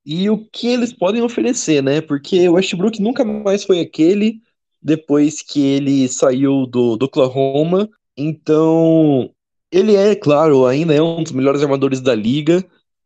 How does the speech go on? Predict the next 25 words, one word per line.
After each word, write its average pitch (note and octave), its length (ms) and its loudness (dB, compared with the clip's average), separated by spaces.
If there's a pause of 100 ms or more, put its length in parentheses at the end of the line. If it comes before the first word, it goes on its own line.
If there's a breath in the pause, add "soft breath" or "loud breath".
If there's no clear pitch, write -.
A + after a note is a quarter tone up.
(180)
mas C#3+ 880 0
ele C#3 140 2
recebe F#3+ 380 0
muito A3 280 -2
mais D#3 880 -2 (220)
do D#3 220 -2
que E3 1000 2 (580)
ele D#3+ 220 0
consegue F#3+ 480 0
oferecer G3 460 0
atualmente. F#3 840 -2 (560)
O - 40 -18
pessoal C#3+ 240 2
até C#3+ 240 2
brinca D#3 320 -2
falando C3+ 300 0
que D3 100 0
é C#3 60 4
o C#3 80 4
Westbrook, B2+ 960 -2
que C3 120 -8
ele C3 160 -4
só B2+ 200 -2
dá C3 120 2
tijolada, C#3+ 1040 0